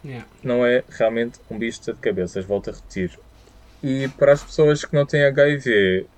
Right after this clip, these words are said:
Speaker 2: é pensarem que, eh, literalmente a pandemia, eh, do H I V está na, nas vossas mãos. Ehm, porque enquanto uma pessoa com H I V fizer os seus tra-, os seus tratamentos,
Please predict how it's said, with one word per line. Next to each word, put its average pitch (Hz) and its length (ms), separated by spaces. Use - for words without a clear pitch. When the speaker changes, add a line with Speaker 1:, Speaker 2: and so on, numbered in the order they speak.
Speaker 2:
é 120 160
pensarem 127 580
que, 131 840
eh, 127 220
literalmente 113 560
a 127 60
pandemia, 123 840
eh, 104 320
do 107 100
H 107 200
I 104 40
V 113 520
está - 280
na, 107 320
nas 110 160
vossas 113 320
mãos. 101 380
Ehm, 98 400
porque 110 200
enquanto 120 340
uma 117 120
pessoa 117 600
com 117 120
H 113 180
I 113 40
V 113 380
fizer - 280
os 107 100
seus 120 140
tra-, 117 480
os - 420
seus 117 200
tratamentos, 110 1200